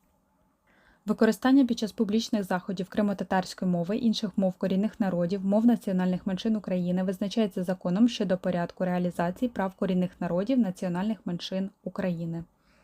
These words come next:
Стаття тридцять. Державна мова у сфері обслуговування споживачів.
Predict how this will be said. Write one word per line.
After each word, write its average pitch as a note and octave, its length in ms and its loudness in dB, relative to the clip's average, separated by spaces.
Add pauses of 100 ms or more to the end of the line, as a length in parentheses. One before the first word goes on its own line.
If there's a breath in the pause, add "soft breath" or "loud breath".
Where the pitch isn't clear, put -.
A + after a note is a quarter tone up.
(760 soft breath)
Стаття A#3+ 520 -2
тридцять. F#3 460 -2 (100)
Державна F#3 440 2
мова A#3 280 2
у G#3+ 60 0
сфері F#3 320 -4
обслуговування G3 640 -4
споживачів. F3+ 840 -6